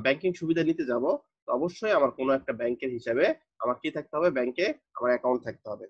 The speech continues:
যখনই আমার ব্যাংকের অ্যাকাউন্টটা থাকতে, থাকবে, তখন ওই ব্যাংক সংক্রান্ত বা ওই ব্যাংক থেকে যে সুবিধাগুলো সেগুলো আবার কি করতে পারবো? আমি নিতে পারবো। ওকে, তারপরটা দেখো ব্যাংকে হিসাব খোলার নিয়ম বা পদ্ধতি সমূহ।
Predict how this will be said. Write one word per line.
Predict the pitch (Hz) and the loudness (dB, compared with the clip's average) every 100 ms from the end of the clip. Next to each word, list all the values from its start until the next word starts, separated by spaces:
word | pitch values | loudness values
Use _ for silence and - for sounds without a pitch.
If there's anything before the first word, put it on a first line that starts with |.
| - | -8
যখনই | 135 185 | -2 2
আমার | 196 175 | 4 4
ব্যাংকের | 143 147 156 | 2 2 0
অ্যাকাউন্টটা | - 143 151 151 | 2 0 -2 -6
থাকতে, | 131 - 135 143 135 | -8 -8 -10 -8 -4
থাকবে, | 113 120 202 - _ _ | -2 0 0 -2 _ _
তখন | 139 170 - | -2 -2 2
ওই | 156 202 180 | 6 6 6
ব্যাংক | 165 170 180 | 6 6 6
সংক্রান্ত | 180 170 156 127 120 | 0 2 4 2 2
বা | 120 | 2
ওই | 123 151 143 | 6 6 6
ব্যাংক | 139 160 170 | 4 4 -2
থেকে | 147 117 | -2 0
যে | 123 | 0
সুবিধাগুলো | - 117 127 117 151 - | 0 0 2 0 -2 -4
সেগুলো | 120 123 | -4 -2
আবার | 123 120 | -2 -6
কি | 120 | -10
করতে | 135 143 | -12 -4
পারবো? | 147 175 339 - _ - | -2 0 -2 -4 _ -6
আমি | 120 | -2
নিতে | 120 113 | -2 -6
পারবো। | 101 95 _ _ _ _ 117 | -12 -20 _ _ _ _ -8
ওকে, | 165 277 - _ _ _ _ _ _ _ _ _ _ _ _ _ _ _ _ _ _ _ _ _ - - _ _ _ _ _ _ _ _ _ _ - | -2 -2 -4 _ _ _ _ _ _ _ _ _ _ _ _ _ _ _ _ _ _ _ _ _ -20 -20 _ _ _ _ _ _ _ _ _ _ 4
তারপরটা | 160 185 208 226 | 4 6 4 6
দেখো | 208 202 160 247 - _ 113 | 4 6 6 4 0 _ 2
ব্যাংকে | 147 170 202 151 | 4 4 0 -4
হিসাব | 165 185 180 | 0 0 0
খোলার | - 175 180 170 139 | 4 8 8 8 6
নিয়ম | 160 165 | 4 6
বা | 156 | 2
পদ্ধতি | - 127 123 143 147 | 2 -4 -2 -4 -4
সমূহ। | - 113 117 | -4 -2 -2